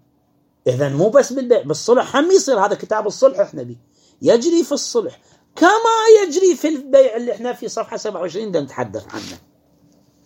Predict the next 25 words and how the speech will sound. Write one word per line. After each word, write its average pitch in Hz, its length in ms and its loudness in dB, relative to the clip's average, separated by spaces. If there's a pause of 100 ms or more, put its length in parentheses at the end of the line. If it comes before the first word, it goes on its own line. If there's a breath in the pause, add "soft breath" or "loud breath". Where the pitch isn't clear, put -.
(160)
كما 135 320 2
يجري 330 360 2
في - 120 -8
البيع 147 260 -8 (920 soft breath)
ونحوه. 180 720 2 (200)
إذن 135 220 -6
مو 196 160 -8
بس 233 220 0
بالبيع 240 300 2
والصلح، 220 440 -6
ونحوه 190 720 0
هم، 165 120 -12 (440 soft breath)
حتى 214 680 -2
فيما 196 440 -8
إذا 180 220 -2
تعلق 175 680 -4
بإسقاط 151 600 -2
دين 170 540 -2
أو 135 160 0
حق 175 320 -4
وأفاد 139 680 -4
فائدة 131 560 -6
الإبراء 131 600 -2 (300 soft breath)
والإسقاط 131 840 -2
اللذين 208 640 0